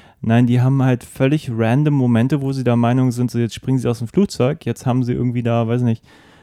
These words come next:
bis zum Sonnenaufgang, um da irgendwie oben hinzuklettern, so. Alles okay, so als Prämisse.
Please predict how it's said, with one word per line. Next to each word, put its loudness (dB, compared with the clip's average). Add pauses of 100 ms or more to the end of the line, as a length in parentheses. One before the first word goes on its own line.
(160)
bis -2
zum 2
Sonnenaufgang, 2
um 2
da 4
irgendwie 2
oben 0
hinzuklettern, 0
so. 0
Alles -2
okay, -2
so -2
als -6
Prämisse. 0